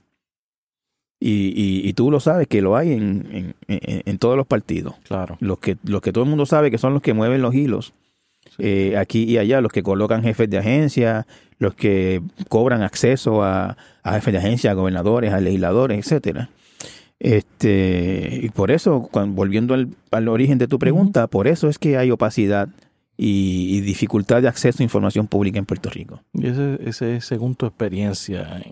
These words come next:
Speaker 1: Eso es lo que uno
Speaker 2: todo
Speaker 1: ve,
Speaker 2: el mundo.
Speaker 1: claro, claro.
Speaker 2: Eh, eh, eh, regresemos
Speaker 1: Ujú.
Speaker 2: a la parte de tu trayectoria. Eh, estuviste, lu-, lu-, luego de que José Delgado te abre las puertas en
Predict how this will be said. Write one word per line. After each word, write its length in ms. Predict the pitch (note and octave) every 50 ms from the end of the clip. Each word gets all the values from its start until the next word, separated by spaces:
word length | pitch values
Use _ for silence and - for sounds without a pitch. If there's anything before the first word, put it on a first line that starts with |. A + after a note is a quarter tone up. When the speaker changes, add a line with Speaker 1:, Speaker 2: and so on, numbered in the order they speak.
| -
Speaker 1:
Eso 140 | G#2+ - F#3
es 40 | F3+
lo 60 | F#3+ F3+
que 80 | D#3
uno 140 | C#3+ D#3 D#3
Speaker 2:
todo 80 | C#3+ B2+
Speaker 1:
ve, 280 | B2 A#2+ A2 G#2+ G#2 G#2
Speaker 2:
el 40 | G2+
mundo. 140 | - C#2 -
Speaker 1:
claro, 340 | - G2 F#2+ F#2 F2 D2+ - - - _ _ _ _ -
claro. 340 | - F2+ E2+ E2 - - - - _ _ _ _ _ _ _ _ _ _ _ -
Speaker 2:
Eh, 360 | - - - - - - - -
eh, 440 | - - - - - - - - - _ _
eh, 80 | - - - - - - - - _ _ _ -
regresemos 840 | C#3 C3+ B2 A#2+ A#2 A#2 - - C3+ A#2+ B2+ C3 C3+ C3+ C#3 C3+ - - - - - _ _ _ _ _ _ _ _ _ _ _ _ _ -
Speaker 1:
Ujú. 380 | A2+ A2 G#2 B2 A#2 G#2 G2+ - -
Speaker 2:
a 120 | - A2 G#2+
la 100 | G#2+ G#2
parte 320 | - - A#2 G#2+ - C#3
de 80 | B2+ B2+
tu 180 | A#2 - C#3 B2
trayectoria. 920 | - B2+ B2+ B2 A#2 A2 G2+ - - - C#3 B2 A#2 G2 F#2+ E2+ - - _ _ _ _ - - - - - _ _ -
Eh, 180 | C#3 A#2+ - -
estuviste, 720 | D3 B2+ - C#3+ C3 C3 C3+ - - E3+ D#3 D#3 D3+ C#3+ - - _ _ _ - -
lu-, 160 | - C3+ - -
lu-, 200 | D3 C3+ C#3 - -
luego 280 | B2 C#3 C#3 C#3 D3
de 100 | D3 D#3 D3+
que 140 | - D3+
José 220 | C#3+ C#3+ C3 - C#3
Delgado 380 | B2 B2 A#2+ A#2 A#2 A#2+ B2 B2
te 80 | C#3
abre 180 | B2+ B2 B2+ B2+
las 120 | B2+ C3+ -
puertas 400 | - A#2+ A2 - - A#2 G2+ A2
en 420 | A2 G2+ G2 F#2+ F2 E2+ E2 D#2+